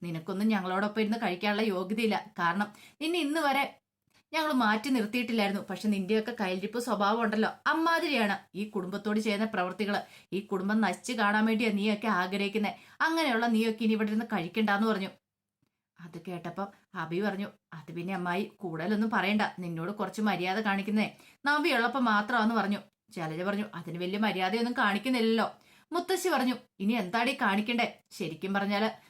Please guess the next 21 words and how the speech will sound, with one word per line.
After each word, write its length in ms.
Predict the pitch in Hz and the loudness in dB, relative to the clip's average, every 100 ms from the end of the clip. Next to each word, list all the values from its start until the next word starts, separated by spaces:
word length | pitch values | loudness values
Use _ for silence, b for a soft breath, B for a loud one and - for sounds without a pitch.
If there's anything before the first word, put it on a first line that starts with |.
| B | B
നിന്റെ 160 | 175 196 | -4 0
മുത്തശ്ശന്റെ 440 | 202 185 175 202 | -2 -2 -6 -4
പഴയ 280 | 208 185 196 | -2 -2 0
സ്വഭാവം 340 | 214 185 196 | -2 0 2
അനുസരിച്ചാണെങ്കിൽ 720 | 214 208 208 233 208 214 233 - B B | 2 0 -4 0 2 2 2 -2 B B
ഇവനെ 320 | 311 330 285 - | -2 0 -2 -2
പണ്ടേ 500 | 220 196 214 247 - _ - | 0 2 2 2 -2 _ -6
ഈ 100 | 220 | -2
വീട്ടിൽ 300 | 220 202 214 | 0 0 0
നിന്ന് 120 | 233 | 0
അടിച്ചിറക്കി 420 | 202 185 226 220 220 | 0 -2 -2 -2 0
വിടേണ്ട, 260 | 220 202 214 - 170 | 0 2 0 -2 -8
അത് 160 | 156 | -8
ചെയ്തിട്ടില്ല. 640 | 202 196 175 208 220 - B B | -4 -2 -2 -2 0 -2 B B
അമ്മാതിരി 420 | - 330 359 349 277 | -2 2 2 2 0
പ്രവർത്തികളല്ല 640 | 226 220 220 247 240 233 | 0 0 0 0 0 2
ഇവൻ 240 | 196 214 | 2 0
ചെയ്യുന്നേ. 580 | 226 190 208 226 196 - _ - | 2 2 2 2 0 -4 _ -16
കാരണം 340 | 180 175 175 | -4 -2 0
ഈ 120 | 208 220 | -2 -2
കുടുംബത്തിലെ 640 | 240 202 214 220 226 - | -2 -2 -2 0 -2 -2